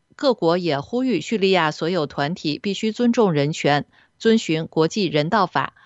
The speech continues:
确保叙利亚对邻国不会构成威胁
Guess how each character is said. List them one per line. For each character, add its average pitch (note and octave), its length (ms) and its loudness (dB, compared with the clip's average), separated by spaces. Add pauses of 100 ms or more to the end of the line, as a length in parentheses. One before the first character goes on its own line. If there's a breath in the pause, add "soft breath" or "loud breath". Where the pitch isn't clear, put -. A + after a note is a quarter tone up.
(160 soft breath)
确 B3+ 160 -2
保 G#3 220 2
叙 A3+ 180 -6
利 F#3+ 140 0
亚 F#3 320 0
对 F3 160 -2
邻 D#3+ 180 -6
国 D3 220 -2
不 D3 160 -8
会 G#3 160 -4
构 G3 180 -2
成 D3 240 -6
威 G#3+ 200 0
胁 C#3+ 340 0